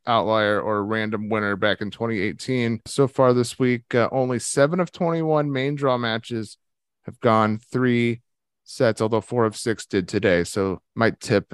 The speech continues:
as the competition gets a little stiffer here, end of the week, but you never know. I, you know, last week we pointed that out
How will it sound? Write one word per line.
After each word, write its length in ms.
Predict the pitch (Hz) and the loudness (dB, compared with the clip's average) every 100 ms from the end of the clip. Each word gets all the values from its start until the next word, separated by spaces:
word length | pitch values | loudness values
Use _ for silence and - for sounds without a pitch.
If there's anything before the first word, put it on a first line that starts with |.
| - | -2
as 220 | 110 101 | -2 0
the 120 | - | -4
competition 600 | - 113 113 - 107 - | -2 -2 -2 -4 -4 -2
gets 180 | 117 - | -4 0
a 60 | 110 | 0
little 120 | 104 | 0
stiffer 420 | - 160 151 147 | 2 2 4 2
here, 260 | 147 135 135 | 4 4 4
end 160 | 123 | 2
of 80 | 120 | -2
the 60 | 120 | 0
week, 260 | 127 127 _ | 0 0 _
but 160 | 120 110 | -2 0
you 80 | 135 | 0
never 220 | 139 139 | 0 2
know. 120 | 143 | 2
I, 80 | 123 | 2
you 260 | 104 110 120 | 0 -4 -6
know, 100 | 110 | -2
last 320 | 127 143 - | 0 0 -2
week 280 | 139 135 - - | -4 -4 -6 -2
we 100 | 131 | -2
pointed 340 | 120 139 123 | 0 -2 2
that 160 | 120 113 | 2 4
out 280 | 117 113 | 4 2